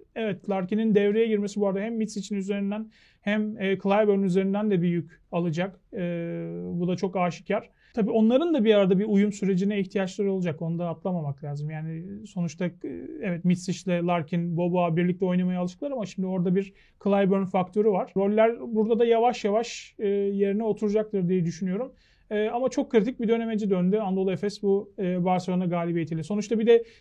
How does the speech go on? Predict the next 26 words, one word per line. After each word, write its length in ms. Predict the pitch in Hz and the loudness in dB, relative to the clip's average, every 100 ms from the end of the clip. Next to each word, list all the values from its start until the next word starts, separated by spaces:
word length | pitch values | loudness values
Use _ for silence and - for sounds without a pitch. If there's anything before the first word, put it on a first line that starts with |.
| _ | _
şampiyonluk 580 | - 208 208 233 240 220 | 0 0 2 0 0 -4
için 380 | 247 240 233 - | -6 -8 -10 -4
en 280 | 233 269 247 | 0 0 0
güçlü 280 | 226 - 240 | -2 -2 -2
rakiplerinden 600 | 220 226 233 226 233 226 | -2 -2 -4 -2 -2 0
birini 220 | 226 233 | 0 0
yendin. 380 | 226 175 156 143 | -2 -4 -4 -4
Her 220 | 170 220 247 | 0 2 4
zaman 280 | 220 208 | 2 0
için 280 | 185 196 190 | 0 0 2
bu, 320 | 190 190 202 - | 0 -2 -6 -6
e, 300 | 190 185 180 | -4 -2 -2
bir 60 | 175 | -2
de 60 | |
iki 160 | 233 233 | 0 2
kez 220 | 233 180 | 4 4
yendin. 220 | 160 147 | 2 -4
İstanbul'da 500 | 151 - 180 180 196 | -8 -6 -2 0 0
da 80 | 196 | -2
yendin. 260 | 156 170 220 | -4 -6 -6
Her 140 | 208 | -6
zaman 240 | 170 160 156 | -6 -6 -8
için 300 | 208 220 - _ - | -8 -10 -12 _ -4
moral 240 | 180 180 | -2 0
motivasyon 460 | 185 180 180 170 180 | 0 0 -2 -2 -2
anlamında 580 | 165 160 160 175 214 | -2 -2 -2 -2 -4